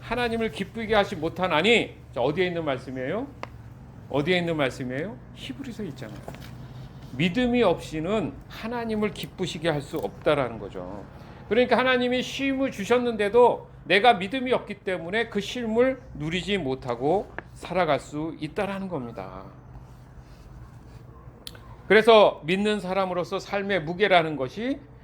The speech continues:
수고와 그 무거운 짐들 뿐인데, 그것을 가볍게 해줄 수 있다면 무슨 일을 하든 누구를 만나든지 늘 그 영혼은 어떻겠습니까? 만족하고 평안하고 늘 휴식 같은 것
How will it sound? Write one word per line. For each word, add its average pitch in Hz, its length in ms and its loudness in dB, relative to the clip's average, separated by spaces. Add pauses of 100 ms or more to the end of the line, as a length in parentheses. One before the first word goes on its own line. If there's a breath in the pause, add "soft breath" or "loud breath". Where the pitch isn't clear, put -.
(100)
수고와 214 1040 6
그 214 100 0
무거운 214 500 4
짐들 208 360 -2
뿐인데, 247 680 6 (160)
그것을 247 420 -2
가볍게 269 640 -2
해줄 247 260 0
수 - 180 -6
있다면 165 760 0 (840 loud breath)
무슨 277 380 4
일을 277 280 8
하든 262 380 4 (160)
누구를 240 440 2
만나든지 170 600 2
늘 277 220 0
그 233 200 -4
영혼은 185 300 2
어떻겠습니까? 127 840 -6 (320 loud breath)
만족하고 147 840 2
평안하고 220 800 2 (420 loud breath)
늘 175 220 2
휴식 254 380 -4
같은 208 340 0
것 147 220 2